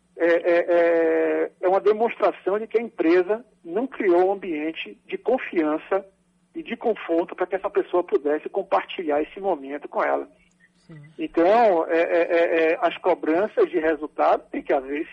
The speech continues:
Speaker 1: sim, mas, acima de tudo, um ambiente onde haja essa cumplicidade, esse apoio, essa sinergia. Até mesmo porque, vou botar aqui entre aspas,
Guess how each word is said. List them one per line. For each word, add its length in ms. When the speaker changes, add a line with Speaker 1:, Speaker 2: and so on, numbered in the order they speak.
Speaker 1:
sim, 220
mas, 220
acima 380
de 100
tudo, 340
um 40
ambiente 640
onde 340
haja 500
essa 260
cumplicidade, 1300
esse 240
apoio, 680
essa 300
sinergia. 640
Até 300
mesmo 360
porque, 800
vou 100
botar 200
aqui 160
entre 200
aspas, 440